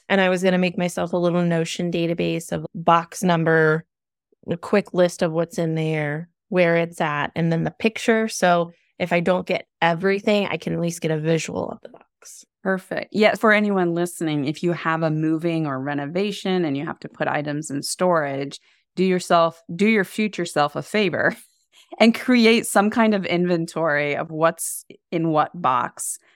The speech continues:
Speaker 2: I know for us, we moved and we thought we would be renting for six months, and it ended up being a year and a half.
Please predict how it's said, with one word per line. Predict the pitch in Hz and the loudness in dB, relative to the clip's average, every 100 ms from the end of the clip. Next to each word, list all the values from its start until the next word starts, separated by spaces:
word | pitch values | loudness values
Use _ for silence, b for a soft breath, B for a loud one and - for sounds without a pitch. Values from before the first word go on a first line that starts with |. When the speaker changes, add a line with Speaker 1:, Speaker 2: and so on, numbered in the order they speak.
| b - | b 2
Speaker 2:
I | 202 | 4
know | 202 | 4
for | 190 185 | 4 4
us, | 170 175 170 | 4 0 -2
we | 165 170 175 | -6 -4 -4
moved | 165 165 165 160 160 156 - | -4 -4 -2 0 0 -4 -4
and | 160 | -2
we | 165 | -2
thought | 170 170 160 147 | -2 0 0 0
we | 160 151 | -4 -4
would | 156 143 | -4 -4
be | 147 | -4
renting | 139 143 147 - 147 | -2 -4 -4 -4 -4
for | 139 151 | -4 -10
six | - - - 156 - - | -10 -8 -8 -8 -10 -8
months, | 135 131 - - - - _ _ _ _ - | -6 -6 -8 -12 -12 -14 _ _ _ _ -2
and | 165 | -2
it | |
ended | 151 156 151 | 0 -2 -2
up | 151 | -4
being | 156 156 147 | -2 -2 -2
a | 143 | -2
year | 147 143 | -2 -2
and | 143 | -2
a | 139 | -4
half. | - 160 135 135 180 - | -6 -4 -4 -6 -8 -12